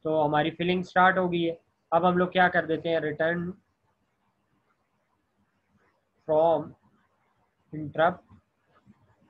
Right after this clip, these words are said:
exit। ठीक है जी, जैसे ही ये main, अ, अ, code में वापस आ जाएगा। और इतनी देर में क्या हुई?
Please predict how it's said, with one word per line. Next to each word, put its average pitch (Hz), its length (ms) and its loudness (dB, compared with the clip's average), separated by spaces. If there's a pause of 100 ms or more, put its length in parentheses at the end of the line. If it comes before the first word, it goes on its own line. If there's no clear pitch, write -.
(800)
exit। 139 260 -6 (2000)
ठीक 247 160 -2
है 254 80 2
जी, 247 140 -4
जैसे 196 320 2
ही 233 80 -2
ये 226 120 0
main, 202 420 -2
अ, 175 260 2
अ, 160 640 2
code 165 260 2
में 160 120 -2
वापस 143 360 -2
आ 131 100 0
जाएगा। 131 380 -12 (1800)
और 165 360 0
इतनी 214 240 -6
देर 196 240 0
में 196 120 -4
क्या 208 140 2
हुई? 190 380 0